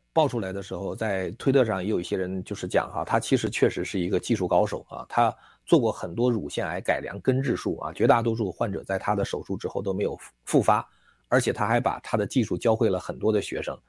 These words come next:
我估计可能是很多人感激他，然后就给他送红包啊，最后的话他能够收到这个，呃，这个一点二亿元人民币这么多的红包。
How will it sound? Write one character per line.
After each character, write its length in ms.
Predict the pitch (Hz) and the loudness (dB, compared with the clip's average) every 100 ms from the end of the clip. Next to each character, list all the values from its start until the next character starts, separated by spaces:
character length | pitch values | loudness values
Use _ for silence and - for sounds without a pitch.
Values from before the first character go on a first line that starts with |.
| _ - _ | _ -20 _
我 120 | 120 | 0
估 160 | 117 170 | 4 4
计 100 | 165 | 4
可 100 | 104 | 0
能 140 | 98 | -8
是 160 | 104 110 | -2 -2
很 180 | - 95 | -2 -2
多 120 | 113 | 0
人 100 | 117 | 2
感 220 | - 90 | 0 -2
激 120 | 101 | -8
他， 200 | 98 95 | -2 -2
然 120 | 90 104 | 0 -2
后 80 | |
就 80 | 104 | -2
给 60 | 92 | -4
他 80 | 90 | -2
送 180 | 117 | -2
红 160 | 90 101 | -2 2
包 200 | 104 104 | 2 2
啊， 100 | 87 | -2
最 160 | - 117 | 0 2
后 100 | 110 | 2
的 120 | 90 | 2
话 120 | 87 | 0
他 140 | - | -2
能 140 | 95 92 | -6 -4
够 120 | 95 _ - | -6 _ -10
收 180 | - 104 | 0 4
到 160 | 98 | 4
这 100 | 87 | 2
个， 120 | 87 - - - - _ | -4 -6 -10 -20 -20 _
呃， 260 | - 85 64 | 2 2 2
这 120 | - | 0
个 80 | 95 | 2
一 120 | 127 | 4
点 160 | 117 76 | 4 4
二 160 | 113 123 | 2 2
亿 120 | 95 | 0
元 180 | 85 85 | 0 -2
人 80 | |
民 160 | 87 98 | -2 0
币 160 | 110 - | 0 0
这 100 | 92 | -2
么 80 | |
多 200 | 78 82 | -4 -2
的 80 | 78 | -4
红 180 | - 69 | -6 -6
包。 260 | 62 55 | -4 -4